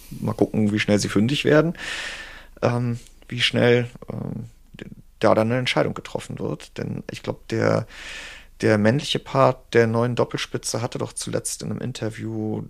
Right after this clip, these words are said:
irgendwie so einen Halbsatz fallen lassen, wo man jetzt wieder hätte reininterpretieren können, dass die Sache, dass Intel Auftragsfertiger auch für extern werden möchte und die eigenen Werke unbedingt behalten muss,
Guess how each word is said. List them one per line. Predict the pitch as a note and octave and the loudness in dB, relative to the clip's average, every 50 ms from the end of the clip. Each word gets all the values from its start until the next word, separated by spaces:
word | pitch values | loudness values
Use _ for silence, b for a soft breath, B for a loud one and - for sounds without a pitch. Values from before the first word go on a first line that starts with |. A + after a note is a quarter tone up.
| - - | -8 -4
irgendwie | C#2+ - B2+ B2 B2+ A2+ - - A2 | -2 -2 0 -2 -2 -4 -6 -8 -6
so | G#2 G#2+ A2+ | -4 -2 -2
einen | A2 G#2+ G#2 G#2+ G#2+ G#2+ - - G2 F#2+ | -2 -2 -2 -4 -4 -6 -8 -10 -10 -2
Halbsatz | - A#2+ A#2+ B2 - - - A2 G#2 - | 2 2 2 2 2 2 2 2 2 0
fallen | - - A#2 A2 A2 A2 G#2+ | 0 2 4 4 4 4 2
lassen, | G2+ G#2 G#2 - - - F#2 G2 F#2+ F#2+ F#2+ F#2+ G2 - | 2 0 0 0 -2 -4 -4 -4 -4 -4 -6 -8 -10 -10
wo | G2+ G2+ G2+ | -8 -6 -4
man | G#2 G2+ G2+ G2 G2+ | -2 -2 -2 -2 -2
jetzt | - - - - - - | -4 -6 -8 -10 -8 -4
wieder | - G#2 | -2 -2
hätte | G2 G2+ - - G2 F2 | -2 -2 -2 -4 -2 -2
reininterpretieren | F2+ F#2+ G#2 A2+ A2 - - - - - - - - - G2 G2+ G2+ - | 0 0 0 0 -2 -4 -6 -8 -8 -12 -16 -12 -8 -4 -4 -4 -4 -2
können, | - - B2 D3 D#3+ F3 F3+ F3+ B B B B B B B B B B B B B B B - - - - - - - - - | 0 0 2 2 0 0 -2 -4 B B B B B B B B B B B B B B B -20 -20 -20 -20 -20 -20 -16 -2 0
dass | A#2 G#2+ - - - | 0 0 0 -2 -6
die | - A#2 A2 | -6 -6 2
Sache, | A2 G#2 A2 - - A2 | 4 4 4 4 2 -2
dass | G#2+ G#2+ - - | -2 -2 -4 -4
Intel | - - A#2 - - - | -4 -6 -4 -2 0 0
Auftragsfertiger | - - - - - A#2 - - - A#2 A2 - - G#2+ G#2+ G#2+ - - | 0 0 0 -4 -8 -6 -4 -2 0 0 0 -2 -2 -2 -2 -2 0 -2
auch | G#2 G2+ | -2 -4
für | - - - - | -4 -4 -4 -4
extern | - - - - - A2+ G#2 G#2 G2+ - | -4 -4 -4 -4 -2 0 0 0 0 2
werden | - G#2 G2 G2+ G2 | 2 2 2 2 0
möchte | A2+ C3+ - - - B2+ | 0 0 0 0 0 -2
und | A#2 G#2+ - | -2 0 -2
die | - - | 0 0
eigenen | - A2 A2 G#2+ G2+ G2 | 0 0 0 -2 -2 2
Werke | G2 G2 G2 - - | 2 2 2 0 -4
unbedingt | - G#2 G#2+ G2+ G#2 G#2 G#2+ | -4 -2 0 0 0 0 -2
behalten | - - - G#2 G#2+ A2+ - - - G#2 G#2 G#2 G#2 G#2 G#2 | -4 -2 2 4 4 4 2 0 -6 -6 -6 -4 -4 -4 -2
muss, | G#2 G#2 G#2+ A2+ B2+ C3 - - - - - - - | 2 4 4 6 4 4 2 0 -2 -2 -4 -6 -10